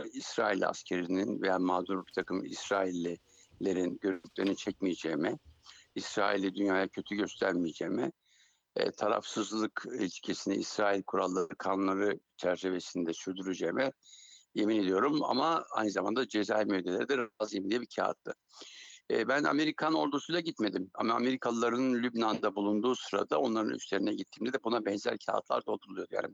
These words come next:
bu üst çağ dahilinde bir şey olduğunda bizim yönlendirmelerimiz çerçevesinde çalışacaksınız.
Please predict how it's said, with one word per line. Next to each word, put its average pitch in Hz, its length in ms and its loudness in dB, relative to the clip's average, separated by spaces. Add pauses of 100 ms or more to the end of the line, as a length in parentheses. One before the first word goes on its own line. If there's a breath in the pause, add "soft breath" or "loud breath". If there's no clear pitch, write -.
(200)
bu 117 100 -12
üst - 200 -18
çağ 87 240 0 (500)
dahilinde 101 560 0 (600 loud breath)
bir 104 80 2
şey 110 180 0
olduğunda 104 440 0
bizim 101 240 2
yönlendirmelerimiz 95 840 2
çerçevesinde - 760 -2 (340 loud breath)
çalışacaksınız. - 880 -2